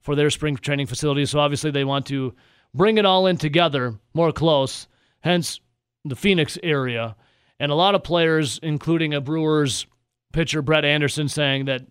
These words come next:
they didn't like that idea. They didn't like being away from their families for four and a half to five months.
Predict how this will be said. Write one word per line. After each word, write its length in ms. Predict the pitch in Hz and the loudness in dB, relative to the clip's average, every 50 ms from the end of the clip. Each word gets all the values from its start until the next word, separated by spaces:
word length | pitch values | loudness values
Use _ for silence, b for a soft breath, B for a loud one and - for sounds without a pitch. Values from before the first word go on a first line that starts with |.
| _ | _
they 220 | - 156 143 151 165 | -8 -2 0 0 0
didn't 220 | 165 147 131 143 | 0 0 -2 0
like 220 | 147 160 175 175 - | 0 0 0 0 0
that 120 | 170 160 | 0 0
idea. 400 | 156 143 143 135 131 143 147 143 | 2 2 0 0 2 2 2 2
They 100 | 139 139 | 2 2
didn't 120 | 139 139 139 | 0 0 0
like 320 | 147 147 143 - - - b b b b b b b - | 0 0 0 -2 -8 -18 b b b b b b b -6
being 280 | 123 123 156 160 160 156 | -2 0 2 2 2 2
away 260 | 143 139 147 156 160 | 2 2 2 2 2
from 160 | 156 - 160 | 2 0 0
their 140 | 151 139 135 | 0 0 0
families 680 | 120 - 143 143 143 147 147 147 139 131 127 123 117 | -2 0 0 2 2 2 0 0 -2 -2 -2 -4 -6
for 480 | - - - 147 135 131 127 123 120 120 | -6 -6 -4 -2 0 0 0 0 -2 -4
four 460 | 120 120 - - 151 151 147 143 143 | -6 -10 -8 -2 0 2 2 2 2
and 100 | 135 131 | 2 0
a 60 | 123 | 0
half 320 | 120 127 131 135 139 131 - | 0 0 0 0 0 0 -4
to 100 | 135 120 | -8 -10
five 420 | - - 147 139 135 135 131 113 | -4 -2 0 0 2 0 -2 -2
months. 520 | 117 131 131 131 131 123 113 - - - | -2 -2 -2 -2 -2 -4 -6 -8 -10 -12